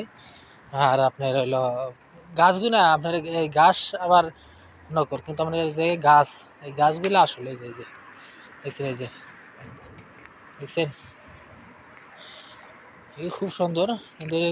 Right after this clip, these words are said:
কিন্তু আপনার এই ই গাছ না, কিন্তু বা তাল গাছ মনে করেন না, তাল গাছের মতন কিন্তু তাল গাছ না। এই যে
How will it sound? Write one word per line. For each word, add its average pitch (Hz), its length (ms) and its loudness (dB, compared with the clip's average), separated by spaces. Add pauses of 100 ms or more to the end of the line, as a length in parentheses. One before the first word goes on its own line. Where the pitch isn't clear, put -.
কিন্তু 180 180 -2 (140)
আপনার 156 240 -2 (1000)
এই 127 240 -2 (500)
ই - 20 -8 (100)
গাছ 160 200 2
না, 147 140 -6
কিন্তু - 200 -16 (1300)
বা 139 60 -6 (100)
তাল 185 200 6
গাছ 175 160 2
মনে 170 160 -4
করেন 139 160 -6
না, 143 40 -6 (100)
তাল 170 160 2
গাছের 165 260 -4
মতন 180 220 -8
কিন্তু 202 220 -8
তাল 160 180 6
গাছ 127 120 -6 (120)
না। 165 60 -8 (3250)
এই 139 100 -16
যে 131 80 -10